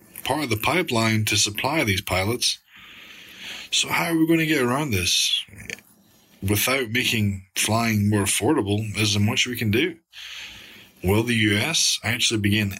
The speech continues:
importing pilot labor? I-, is that the level we're at now? We just can't get the pilots that we require? It's gonna be an interesting couple of years. Uh, I myself am working on my certificates right now. I'm hoping to be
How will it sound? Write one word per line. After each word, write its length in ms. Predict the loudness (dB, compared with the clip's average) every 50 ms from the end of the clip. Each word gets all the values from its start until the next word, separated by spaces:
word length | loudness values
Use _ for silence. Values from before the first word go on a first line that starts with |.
| -2
importing 680 | 0 0 0 0 2 2 2 2 2 -2 -4 -6 -4 -2
pilot 380 | -2 0 2 0 0 0 0
labor? 500 | -2 0 0 0 0 0 -2 -4 -6 -6 -6
I-, 280 | -4 0 0 0 0 0
is 220 | -2 0 0 0 0
that 340 | 0 0 -2 -2 -4 -4
the 80 | -4 -4 -2 0
level 340 | 0 0 2 2 2 0
we're 160 | 0 0 0 0
at 200 | 0 0 0 0
now? 300 | -2 -2 -2 -4 -8 -12 -16 -20 _ _ -4
We 140 | -2 0 0
just 260 | 2 2 2 2 2
can't 380 | 2 2 2 2 2 0 -4 -10 _ _ _ _ -14
get 280 | -6 -2 0 0 0 -2
the 80 | -4 -2
pilots 520 | -2 0 0 2 2 2 2 2 2 2
that 120 | 0 0
we 60 | -2 -2
require? 580 | -2 -4 -2 -2 0 0 0 0 -4 -6 -12 -16 _ _ -20 -20 -20 -20 -20 -20 -18 -16 -16 -14 -14 -12 -12 -12 -12 -12 -12 -14 -14 -14 -6 -4
It's 180 | -2 0 0
gonna 200 | 2 2 2 2
be 100 | 2 2
an 60 | 0
interesting 420 | 0 0 0 0 0 0 0 -2 -2
couple 260 | -2 -2 -2 -2 -2
of 60 | -2
years. 580 | 0 2 4 2 2 2 2 2 2 2 0 0 -2
Uh, 260 | -4 -4 -4 -4 -4 -4
I 180 | -2 0 0 0
myself 580 | 2 2 2 0 0 -2 -4 -6 -6 -4 -2
am 100 | 0 2
working 320 | 2 2 2 2 0 0 2
on 100 | 2 4
my 180 | 2 2 2
certificates 560 | 2 0 0 0 0 -2 0 0 0 0 0
right 160 | 2 2 2 2
now. 280 | 2 0 0 -2 -6 _ _ -20 -20 -20 -20 -20 -20 -20 -20 -20 -20 -20 -12 -6
I'm 200 | -2 0 2 2
hoping 380 | 2 2 2 2 2 0 0 0
to 120 | 0 0 -2
be 460 | 0 0 2 2 2 2 0 0 -4